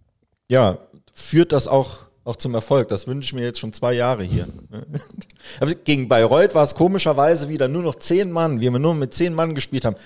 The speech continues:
Dann hat man das gemacht, anstatt es, vorher wäre es auch schon möglich gewesen. Aber da,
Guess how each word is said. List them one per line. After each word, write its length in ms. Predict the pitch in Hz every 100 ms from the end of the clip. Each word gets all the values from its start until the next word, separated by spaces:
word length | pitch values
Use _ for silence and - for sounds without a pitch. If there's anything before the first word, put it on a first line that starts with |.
| - -
Dann 180 | 156
hat 140 | 151 165
man 100 | 135
das 220 | 139 -
gemacht, 340 | 123 120 107 - -
anstatt 320 | 120 110 131
es, 200 | 113 - _
vorher 400 | - - 170 156
wäre 120 | 135 127
es 60 |
auch 140 | - 156
schon 220 | 131 104
möglich 340 | 101 98 92
gewesen. 320 | 101 98 98
Aber 140 | 90 98
da, 260 | 117 139